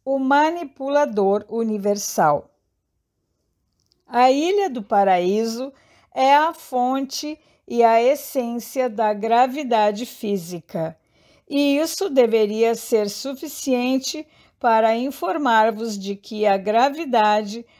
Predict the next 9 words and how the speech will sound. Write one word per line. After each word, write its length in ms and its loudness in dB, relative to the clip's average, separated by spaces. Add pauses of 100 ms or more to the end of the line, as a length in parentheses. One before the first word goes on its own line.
(120)
é 220 4
uma 380 0
das 280 -4
coisas 680 -4
mais 520 0
reais 840 0 (260)
e 200 2
eternamente 1080 -2
confiáveis 1160 -2